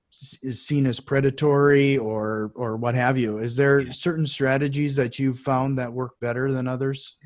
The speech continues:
Speaker 1: regarding
Speaker 2: Yeah,
Speaker 1: that?
Speaker 2: I, I do. I really believe, and this kinda goes back to the Gary Vee thing a little bit.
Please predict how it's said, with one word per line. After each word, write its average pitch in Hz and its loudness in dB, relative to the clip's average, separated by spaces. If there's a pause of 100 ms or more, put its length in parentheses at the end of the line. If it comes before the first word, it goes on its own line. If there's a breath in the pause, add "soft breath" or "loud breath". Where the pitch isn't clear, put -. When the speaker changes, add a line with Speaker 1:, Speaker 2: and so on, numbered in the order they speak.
Speaker 1:
regarding 127 -4
Speaker 2:
Yeah, 98 6
Speaker 1:
that? 135 -8
Speaker 2:
I, - 0
I - 6
do. 110 2
I 117 6
really 165 2
believe, 110 0
and 101 -6
this 120 -6
kinda 117 2
goes 98 2
back 95 2
to 101 -2
the 92 -2
Gary 92 0
Vee 90 -6
thing 90 -6
a 82 -4
little 87 2
bit. 90 0